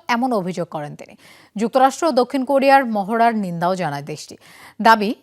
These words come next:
এমন পদক্ষেপ নিঃসন্দেহে উস্কানিমূলক। তবে মার্কিন হুমকি থেকে দেশকে রক্ষায় তাদের পারমাণবিক শক্তি যথেষ্ট বলেও হুঁশিয়ারি দেন। উত্তর কোরিয়ার অভ্যন্তরীণ বিষয়ে হস্তক্ষেপের চেষ্টা করছে ওয়াশিংটন, এমন অভিযোগও করেছে পিয়ংইয়ং। এবার মেক্সিকোর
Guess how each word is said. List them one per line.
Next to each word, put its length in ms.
এমন 260
পদক্ষেপ 480
নিঃসন্দেহে 680
উস্কানিমূলক। 680
তবে 260
মার্কিন 380
হুমকি 300
থেকে 240
দেশকে 340
রক্ষায় 400
তাদের 240
পারমাণবিক 600
শক্তি 440
যথেষ্ট 580
বলেও 360
হুঁশিয়ারি 340
দেন। 180
উত্তর 260
কোরিয়ার 340
অভ্যন্তরীণ 540
বিষয়ে 260
হস্তক্ষেপের 540
চেষ্টা 300
করছে 260
ওয়াশিংটন, 480
এমন 260
অভিযোগও 460
করেছে 440
পিয়ংইয়ং। 520
এবার 220
মেক্সিকোর 460